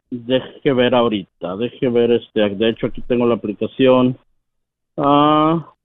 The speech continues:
todo lo he hecho, este, ¿dónde está? Home. Ah, sí. Tengo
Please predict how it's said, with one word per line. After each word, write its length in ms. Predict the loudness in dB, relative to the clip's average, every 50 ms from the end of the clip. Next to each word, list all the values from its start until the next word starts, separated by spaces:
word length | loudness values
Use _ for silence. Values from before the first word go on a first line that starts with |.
| _ _ _ _ _ _ _ _ _ -16 -14 -14 -14 -14 -6 -2
todo 180 | 0 2 2 4
lo 220 | 4 4 4 4
he 60 | 2
hecho, 340 | 0 0 -2 -2 0 0 -2
este, 320 | -4 -6 _ _ _ -2
¿dónde 720 | 0 0 2 2 0 0 0 0 0 -2 -2 -2 -4 -6 -8 -10
está? 400 | _ -10 -10 -10 -10 -10 -10 -12 -12 -14 -18 -20 _ _ _ _ _ -2
Home. 380 | 0 0 2 0 0 -4 -6 -8 _ _ _ _ _ _ _ _ _ _ _ _ -20 -20 -20 _ _ _ _ _ _ _ _ _ _ _ _ _ _ -20 -20 -20 _ _ _ _ _ _
Ah, 240 | -2 0 0 0 0 -2 -6
sí. 180 | -6 -6 -6 -8 _ _ _ _ _ _ _ _ _ _ _ _ _ _ _ _ _
Tengo 380 | 2 2 4 4 4 2 2